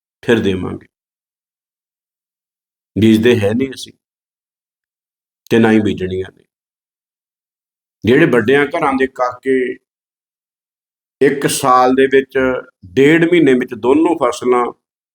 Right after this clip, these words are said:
ਨਵੇੜ ਕੇ ਵਿਹਲੇ ਹੋ ਕੇ ਬਹਿ ਜਾਂਦੇ ਨੇ, ਉਹਨਾਂ ਨੂੰ ਕੀ ਲੋੜ ਹੈ? ਮਰਦੇ ਤਾਂ ਉਹ ਨੇ ਨਾ, ਜਿਨ੍ਹਾਂ ਕੋਲੇ ਦੋ ਚਾਰ ਕਿੱਲੇ ਜ਼ਮੀਨ ਹੈ, ਜਿਹੜੇ ਮਜ਼ਦੂਰ ਨੇ।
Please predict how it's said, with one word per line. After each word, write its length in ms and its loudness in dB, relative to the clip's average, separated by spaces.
ਨਵੇੜ 420 4
ਕੇ 180 -2
ਵਿਹਲੇ 440 0
ਹੋ 180 -4
ਕੇ 280 -4
ਬਹਿ 180 0
ਜਾਂਦੇ 340 2
ਨੇ, 180 -4
ਉਹਨਾਂ 300 2
ਨੂੰ 160 0
ਕੀ 140 -16
ਲੋੜ 260 -6
ਹੈ? 60 -18
ਮਰਦੇ 340 4
ਤਾਂ 120 4
ਉਹ 160 4
ਨੇ 140 4
ਨਾ, 120 -4
ਜਿਨ੍ਹਾਂ 260 -2
ਕੋਲੇ 220 -2
ਦੋ 320 -4
ਚਾਰ 300 -4
ਕਿੱਲੇ 300 0
ਜ਼ਮੀਨ 420 -10
ਹੈ, 100 -20
ਜਿਹੜੇ 200 4
ਮਜ਼ਦੂਰ 600 0
ਨੇ। 120 -20